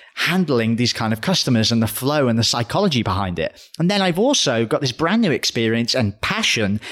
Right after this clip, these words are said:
in the podcasting space. And I realized there's a way that you can neatly interweave every single one of these things together to create this amazing product that's just gonna blow people out the water. So that's what I decided to do.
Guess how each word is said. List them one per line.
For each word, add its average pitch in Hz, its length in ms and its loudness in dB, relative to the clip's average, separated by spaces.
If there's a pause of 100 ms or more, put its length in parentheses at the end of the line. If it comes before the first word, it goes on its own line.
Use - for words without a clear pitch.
(120)
in 180 100 2
the 208 80 2
podcasting 131 560 -2
space. - 340 -4 (200)
And 185 100 0
I 185 40 2
realized 180 520 0
there's 156 140 2
a 160 40 2
way 147 580 0 (220)
that - 100 -8
you 143 120 0
can 135 260 0
neatly 139 440 2 (100)
interweave 135 720 2
every 180 300 0
single 139 340 0
one 123 160 2
of 113 80 2
these 110 220 0
things 107 220 0
together 117 500 0 (240)
to - 100 -6
create 135 320 0
this 120 160 -2
amazing 143 720 0
product 107 440 -2 (200)
that's 117 140 -4
just - 180 -2
gonna 123 180 4
blow 123 380 2
people 113 300 0
out - 200 -4
the 98 60 -10
water. 117 400 -2 (240)
So - 120 0
that's 185 220 -2
what 220 80 2
I 220 60 0
decided 110 460 0
to 123 60 0
do. 185 280 0